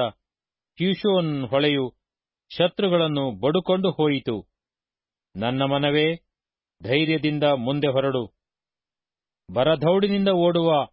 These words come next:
ಅವರ ಬಲವಾದ ಕುದುರೆಗಳ ಕಾಲುಗಳ ಪೆಟ್ಟಿನಿಂದ ನೆಲವು ಕಂಪಿಸಿತು. ಮೇರೂಜ್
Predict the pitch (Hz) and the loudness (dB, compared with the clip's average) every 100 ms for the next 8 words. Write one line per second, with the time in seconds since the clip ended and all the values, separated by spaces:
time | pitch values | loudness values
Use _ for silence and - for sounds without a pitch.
0 | _ _ _ - 123 151 147 120 95 127 | _ _ _ -4 0 2 2 0 0 0
1 | 156 180 202 202 - 160 160 170 156 147 | 2 2 2 0 -2 -2 0 2 2 0
2 | 135 139 165 170 151 143 127 - 147 170 | 0 0 0 0 0 0 -2 -4 -2 -2
3 | 151 147 139 110 _ _ _ _ _ _ | -2 -2 -2 -4 _ _ _ _ _ _
4 | - 120 147 139 139 156 147 165 196 180 | -4 0 2 0 -2 -2 -4 -2 -2 -2
5 | 151 120 - _ _ _ _ _ _ _ | -2 -4 -6 _ _ _ _ _ _ _
6 | _ _ _ _ _ - 101 131 151 156 | _ _ _ _ _ -8 -2 2 2 2
7 | 160 - | 0 -4